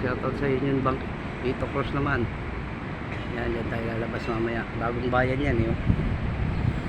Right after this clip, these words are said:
Para makakaliwa tayo dun. Alright. Ayan, Isuzu Pasig.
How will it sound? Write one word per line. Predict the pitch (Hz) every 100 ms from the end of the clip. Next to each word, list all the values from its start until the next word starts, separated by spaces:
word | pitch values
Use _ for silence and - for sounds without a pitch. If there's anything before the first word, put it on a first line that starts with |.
| - 127
Para | 123 123
makakaliwa | 127 127 127 131 131 127
tayo | 135 127
dun. | 143 208 208 196 185 175 160 151 135 123 - - - - - - - - - - - - - -
Alright. | 123 120 135 156 147 127 - - - - - -
Ayan, | 117 135 135 127
Isuzu | 120 - 123 120 123 123
Pasig. | 127 123 123